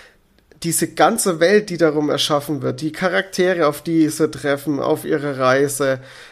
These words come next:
die sind so verrückt und alles so krass dargestellt und so schön gestaltet und, und es werden auch immer Themen aufbereitet, die, ähm, ja, teilweise sogar aktuell waren zu dem Zeitpunkt, als der, der jeweilige Band erschienen ist.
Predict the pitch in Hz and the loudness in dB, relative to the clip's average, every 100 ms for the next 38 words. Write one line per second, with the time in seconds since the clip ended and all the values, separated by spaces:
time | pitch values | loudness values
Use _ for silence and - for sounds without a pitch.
0 | _ 151 151 160 - 202 208 185 165 165 | _ -6 -2 -2 0 -2 -2 -2 -2 -4
1 | 233 - - - 156 - 165 185 - 214 | -6 -8 -12 -8 -6 -2 0 0 -2 -4
2 | - - 160 170 - 135 185 202 - 175 | -6 -4 -4 -2 0 2 2 -2 -2 0
3 | 165 156 - 208 208 190 185 175 - - | 0 -2 -2 -2 0 -2 -2 -4 -2 0
4 | 156 196 165 - 151 151 - - - 151 | 0 0 -2 -2 -4 -6 -18 -18 -8 -4
5 | 151 - 151 - 160 208 196 185 185 175 | -4 -6 -8 -2 0 0 -2 -4 -2 -4
6 | - 185 233 196 - 185 196 - 180 170 | -4 -4 0 0 2 0 -2 -4 -2 0
7 | 170 170 170 160 160 160 160 - - - | 0 -2 -6 -10 -6 -6 -8 -20 -20 -20
8 | _ 151 151 151 143 - _ _ 135 147 | _ -4 -2 -2 -4 -10 _ _ -8 -6
9 | 151 160 147 202 196 170 185 170 160 143 | -6 -2 0 0 -2 -6 -4 0 0 0
10 | - - - 123 147 214 240 214 208 226 | -4 -8 -2 0 0 0 -2 0 0 0
11 | 220 208 208 208 - 190 196 214 196 185 | -4 -4 -4 -4 -2 -2 -2 -8 -4 -2
12 | - - 175 165 165 143 160 175 175 170 | -2 0 -2 -2 -4 -2 -2 -2 0 0
13 | 170 170 165 170 165 190 185 185 190 - | -2 -2 -2 -2 -4 -6 -6 -4 -4 -8